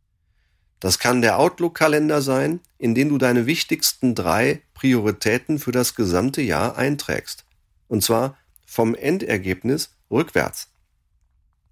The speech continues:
Welches konkrete Endergebnis willst du im Dezember geliefert haben? Welches Ergebnis musst du dann im Oktober, im Juli, im April fertig haben?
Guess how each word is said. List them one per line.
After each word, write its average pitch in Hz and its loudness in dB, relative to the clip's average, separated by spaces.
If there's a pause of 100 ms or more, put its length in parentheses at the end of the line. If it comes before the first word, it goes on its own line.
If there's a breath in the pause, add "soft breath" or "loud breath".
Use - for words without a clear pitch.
(800 soft breath)
Welches 160 2
konkrete 151 -6
Endergebnis 131 -2
willst 143 -4
du 143 0
im 117 0
Dezember 101 -2
geliefert 131 -2
haben? - -14 (760)
Welches 151 0
Ergebnis 147 -4
musst 143 -2
du 127 -8
dann 120 0
im 110 -2
Oktober, 113 -4 (680)
im 98 -2
Juli, 131 0 (520)
im 127 2
April 135 0 (220)
fertig - -2
haben? 71 -6